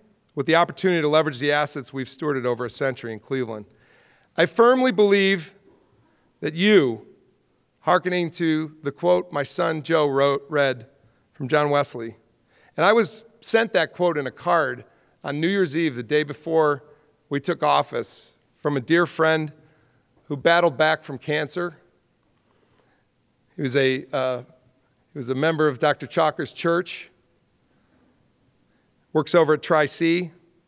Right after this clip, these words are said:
Andrew, if you're out there, thank you. Those words matter that Joey read from Wesley's quote.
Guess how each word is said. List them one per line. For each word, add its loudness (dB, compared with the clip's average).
Andrew, 0
if -4
you're 0
out 2
there, 2
thank -2
you. -6
Those 2
words -2
matter -4
that -4
Joey 4
read 0
from -4
Wesley's -2
quote. 0